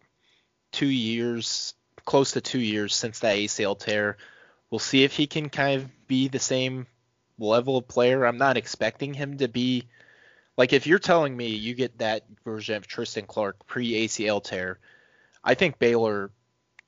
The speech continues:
can easily be the favorite to win the national championship,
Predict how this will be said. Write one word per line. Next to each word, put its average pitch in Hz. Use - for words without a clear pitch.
can 120
easily 127
be 110
the 101
favorite 107
to 117
win 104
the 101
national 101
championship, 101